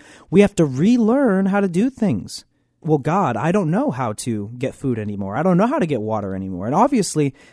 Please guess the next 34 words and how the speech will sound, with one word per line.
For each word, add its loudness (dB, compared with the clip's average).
this 2
isn't 2
always 4
literal, 0
but -2
it's -6
metaphorical -4
in 2
that -4
we 2
have 2
to 4
allow 2
God 0
to -2
reteach -6
us -8
how -2
to -6
live -2
life, -4
no 4
longer 4
according -4
to -2
the -2
world 0
system, -10
no 0
longer 2
according 0
to -12
the -6
s-, -10